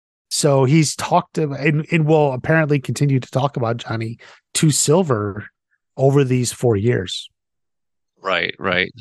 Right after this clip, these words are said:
Speaker 2: All, all the way into the events of the Karate Kid three.
Speaker 1: Right.
Speaker 2: So
Speaker 1: Mm-hmm.
Speaker 2: I, I guess, you know, because that's where we see Silver again. So I guess that's kind of the, the assumption. You would have to, to, to think so because it still involves Cobra Kai. Um, that must have come up, you know, what happened to Lawrence, you know, uh,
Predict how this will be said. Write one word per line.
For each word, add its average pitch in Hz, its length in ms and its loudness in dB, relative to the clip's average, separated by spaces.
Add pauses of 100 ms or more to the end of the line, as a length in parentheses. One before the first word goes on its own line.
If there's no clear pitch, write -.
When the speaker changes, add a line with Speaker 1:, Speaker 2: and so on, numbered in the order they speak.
(120)
Speaker 2:
All, 104 180 -2
all 95 160 0
the 98 100 -2
way 101 220 0
into 98 180 -6
the 95 160 0
events 95 320 -2
of 90 140 -2
the 90 280 0
Karate 95 220 -4
Kid 95 140 -6
three. 113 280 -4
Speaker 1:
Right. 120 320 0
Speaker 2:
So - 200 0
Speaker 1:
Mm-hmm. 87 140 -4 (440)
Speaker 2:
I, 110 100 0
I 107 180 0
guess, 90 560 -2
you 120 100 -2
know, 95 140 0
because 95 420 -2 (140)
that's 98 180 -2
where 104 80 0
we 92 100 0
see 95 200 -4
Silver 92 320 0
again. 85 500 -4 (120)
So 90 320 -4
I 90 100 -4
guess 92 240 -6
that's - 360 -6
kind 98 160 -4
of 87 120 -4
the, 87 260 -6 (520)
the 104 100 -2
assumption. 92 340 -4
You 131 140 2
would 147 100 0
have 117 280 -2
to, 104 160 -2
to, 101 240 -2
to 107 160 -2
think 113 200 -4
so 104 160 -2
because 92 260 -4
it 98 60 -2
still 107 220 0
involves 92 360 -2
Cobra 90 280 -4
Kai. 92 500 0 (140)
Um, 90 360 -2 (180)
that 101 180 0
must 98 180 -4
have 85 120 -16
come 90 280 -4
up, 95 180 -2
you 98 80 -4
know, 95 120 0
what 95 160 -2
happened 92 300 -6
to 92 40 -4
Lawrence, 90 680 -4
you 92 100 -4
know, 90 380 -2
uh, 95 40 -2